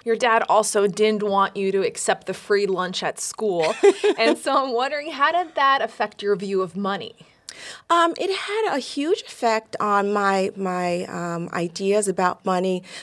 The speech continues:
Speaker 2: But I think where my dad was coming from in terms of his position on free lunch was he didn't want us to, uh, accept, accept or expect something for nothing.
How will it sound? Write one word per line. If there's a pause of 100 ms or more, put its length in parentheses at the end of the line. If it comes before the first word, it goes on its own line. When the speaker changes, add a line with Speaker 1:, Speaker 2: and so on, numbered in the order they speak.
Speaker 2:
But
I
think
where
my
dad
was
coming
from
in
terms
of
his
position
on
free
lunch
was (260)
he
didn't
want
us
to, (140)
uh, (280)
accept, (180)
accept
or
expect
something
for
nothing.